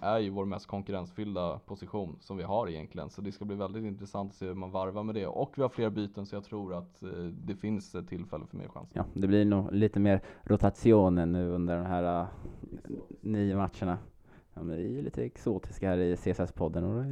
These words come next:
Speaker 2: det gillar vi. Ehm, Johan Ljungqvist, ska man spela William och Pedro i juni?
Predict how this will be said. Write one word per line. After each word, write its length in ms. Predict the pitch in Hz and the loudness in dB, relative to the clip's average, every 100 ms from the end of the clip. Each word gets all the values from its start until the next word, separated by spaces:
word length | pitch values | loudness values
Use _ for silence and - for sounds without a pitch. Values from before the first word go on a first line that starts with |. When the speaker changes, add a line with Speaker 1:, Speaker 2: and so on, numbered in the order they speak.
| 131 | -4
Speaker 2:
det 120 | 120 | 2
gillar 280 | 117 120 101 | 10 12 12
vi. 140 | 92 95 - - - - - - | 8 0 -8 -20 -20 -20 -20 0
Ehm, 680 | 120 120 117 117 117 120 123 | 6 8 10 10 8 6 6
Johan 300 | 135 151 147 | 6 8 8
Ljungqvist, 680 | 151 147 139 147 156 - - | 8 8 6 4 4 0 -10
ska 220 | - 143 | -2 2
man 140 | 131 | 4
spela 400 | 139 135 131 127 | 6 6 10 10
William 500 | 117 127 139 131 131 | 10 8 8 8 8
och 240 | 123 123 - - | 6 2 -4 -4
Pedro 420 | - 131 127 123 123 | 0 4 4 6 6
i 40 | |
juni? 600 | 120 123 113 117 120 135 | 8 6 6 6 6 4